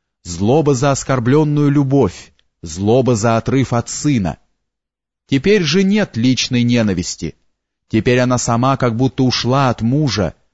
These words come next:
стала к нему совсем чуждой. Ее не волнует упрямое желание сесть опять на державство, она как будто вдруг привыкла не быть действительной государыней, теперь ей все равно,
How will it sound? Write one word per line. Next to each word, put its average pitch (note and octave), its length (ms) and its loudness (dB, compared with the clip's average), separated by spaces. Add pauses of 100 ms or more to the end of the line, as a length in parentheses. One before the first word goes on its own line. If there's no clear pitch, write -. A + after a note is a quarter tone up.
(100)
стала C3 460 0
к B2+ 60 -6
нему C3 220 0
совсем B2 500 -2
чуждой. G#2 640 -2 (500)
Ее D#3+ 340 2
не F#3 140 2
волнует F#3 580 2
упрямое C3 540 0
желание B2+ 560 0
сесть - 640 -2
опять A2+ 420 0
на A2+ 120 0
державство, A#2 840 -2 (540)
она D3+ 240 2
как F3+ 220 -2
будто F#3 260 0
вдруг E3 500 0 (140)
привыкла F3 640 0
не B2+ 120 2
быть A#2+ 220 2
действительной A#2+ 680 0
государыней, A2+ 840 -2 (480)
теперь C3 340 0
ей B2+ 200 2
все A#2+ 240 0
равно, G#2+ 560 0